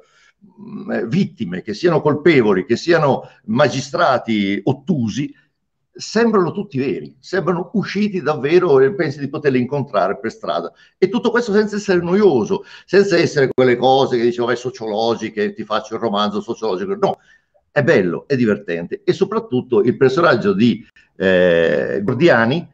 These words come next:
che forse è il suo racconto più corale, almeno di quello che ho visto io,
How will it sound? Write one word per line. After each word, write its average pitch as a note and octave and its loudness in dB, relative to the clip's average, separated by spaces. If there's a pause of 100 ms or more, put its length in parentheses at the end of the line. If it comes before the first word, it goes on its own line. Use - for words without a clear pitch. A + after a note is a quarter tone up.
(160)
che - -4 (1500)
forse A3 0
è - -2
il A#2 0
suo D#3 -4
racconto - -2
più B2+ -6
corale, B2 4
almeno A2+ 0
di G#2+ -4
quello G2+ -2
che F#2 -4
ho F#2 -4
visto F#2 -8
io, A#2 2